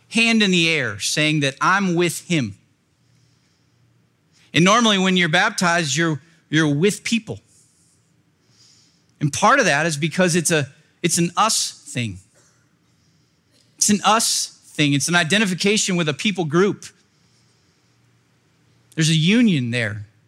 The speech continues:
a unity there that's true. And so we practice that. And on November sixth, if you've never been baptized, we're gonna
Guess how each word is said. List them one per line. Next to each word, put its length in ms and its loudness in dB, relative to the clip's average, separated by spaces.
a 40 -2
unity 540 2
there 320 -10
that's 220 0
true. 380 0
And 100 -4
so 120 -6
we 100 -2
practice 480 0
that. 220 0
And 120 -2
on 60 -2
November 320 0
sixth, 440 -2
if 140 -8
you've 640 -6
never 320 2
been 200 0
baptized, 680 -2
we're 80 -4
gonna 300 0